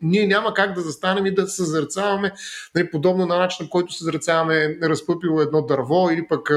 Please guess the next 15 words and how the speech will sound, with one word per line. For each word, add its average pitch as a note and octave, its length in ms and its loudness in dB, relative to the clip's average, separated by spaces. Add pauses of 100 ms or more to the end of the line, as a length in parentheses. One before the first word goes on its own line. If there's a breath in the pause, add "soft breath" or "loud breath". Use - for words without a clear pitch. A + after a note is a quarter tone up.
морето, E3 480 2
или E3+ 260 0
пък D3 100 0 (100)
листата E3+ 560 0
и F#3+ 120 -4
техните F3+ 400 -4
красиви E3+ 360 -2
цветове, F3+ 300 -2 (280 loud breath)
да E3+ 80 0
съзерцаваме E3+ 600 0
снежинки. D3 540 -2 (420 loud breath)
Нали, F3 140 0
красотата F3+ 520 0
на G#3+ 80 2
снежинките, F#3 760 -2